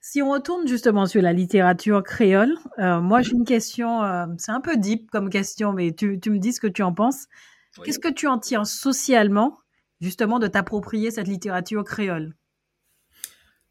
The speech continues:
Speaker 2: Alors, vaste question, mais je vais essayer de te donner une, une réponse assez précise. Euh, socialement, ce que j'en retire, déjà,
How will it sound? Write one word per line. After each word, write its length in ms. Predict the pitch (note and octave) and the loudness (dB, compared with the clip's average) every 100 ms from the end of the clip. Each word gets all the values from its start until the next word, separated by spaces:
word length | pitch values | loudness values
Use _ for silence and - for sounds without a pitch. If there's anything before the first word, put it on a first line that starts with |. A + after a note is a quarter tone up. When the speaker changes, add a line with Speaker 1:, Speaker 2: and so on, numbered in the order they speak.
| - | -6
Speaker 2:
Alors, 380 | A3+ A#3 A#2+ G2 | -4 -2 -4 -10
vaste 380 | A#2 F3 - G3 | -6 -4 -4 -6
question, 420 | F3+ - - F#3 | -6 -6 -8 -10
mais 140 | E3 | -10
je 80 | C#3+ | -8
vais 60 | D#3+ | -8
essayer 140 | F3+ | -10
de 60 | D#3+ | -10
te 80 | |
donner 280 | D3 C3+ B2+ | -8 -8 -6
une, 300 | B2 B2 A#2+ A2 | -8 -8 -10 -10
une 100 | A#2 | -8
réponse 440 | A2+ A2+ B2+ B2 | -8 -10 -10 -10
assez 200 | G#2 - | -10 -12
précise. 640 | A2 - A#2 - F#2+ - _ - | -14 -14 -12 -12 -14 -18 _ -10
Euh, 500 | A2+ A2+ A2+ A2 A2 | -8 -6 -6 -8 -6
socialement, 580 | - A#3 - A#3+ G#3 C3+ | -4 -4 -4 -6 -6 -10
ce 120 | - | -10
que 100 | D#3+ | -10
j'en 220 | D#3 D3+ | -10 -10
retire, 400 | C3 A#2+ - G#3 | -10 -10 -10 -8
déjà, 400 | A2+ G#2 G#2+ F#2+ | -8 -6 -6 -8